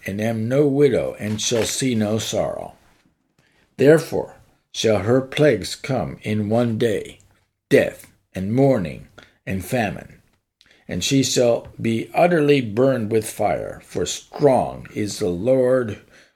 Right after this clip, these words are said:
God who judgeth her." In Egypt, the plagues were poured out just before the deliverance of Israel.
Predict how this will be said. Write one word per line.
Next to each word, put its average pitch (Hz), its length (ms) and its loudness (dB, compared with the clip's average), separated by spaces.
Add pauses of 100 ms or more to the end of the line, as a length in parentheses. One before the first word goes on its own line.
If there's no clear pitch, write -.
(180)
God 117 600 4
who 110 340 -2 (420)
judgeth 98 560 -2
her." - 400 -4 (1800)
In 180 160 4
Egypt, 139 500 6
the - 60 0
plagues 151 500 2
were 107 140 0
poured 104 420 0
out 95 420 0 (220)
just 165 380 2
before 127 420 0
the 104 100 -2
deliverance 104 640 -2
of 92 120 -4
Israel. 107 440 -2